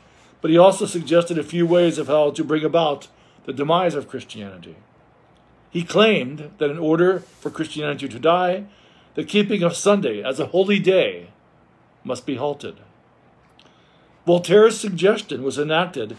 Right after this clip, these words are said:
during the reign of communism in the Eastern Bloc nations. Growing up in communist Romania was a struggle to keep Sunday as a holy day. In most communist nations,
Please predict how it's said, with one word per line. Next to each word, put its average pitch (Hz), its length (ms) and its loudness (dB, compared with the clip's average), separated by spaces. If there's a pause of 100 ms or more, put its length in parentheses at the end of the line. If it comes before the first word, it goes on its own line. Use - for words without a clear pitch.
(140)
during 156 180 -4
the 160 80 -2
reign 170 180 2
of 165 100 -6
communism 131 640 -4
in 123 80 -16
the 135 80 -10
Eastern 151 300 -4
Bloc 139 400 -2 (520)
nations. 147 600 -8 (1160)
Growing 170 300 6
up 175 140 4
in 147 80 -10
communist 165 440 -2
Romania 151 540 -4 (480)
was 110 140 -8
a - 60 -8
struggle 185 380 2
to 165 120 -10
keep 170 240 -6
Sunday 170 320 0
as 151 120 -2
a 143 60 -2
holy 147 240 -2
day. 80 240 -8 (880)
In 165 120 -2
most 208 280 6
communist 160 480 -2
nations, 139 640 -6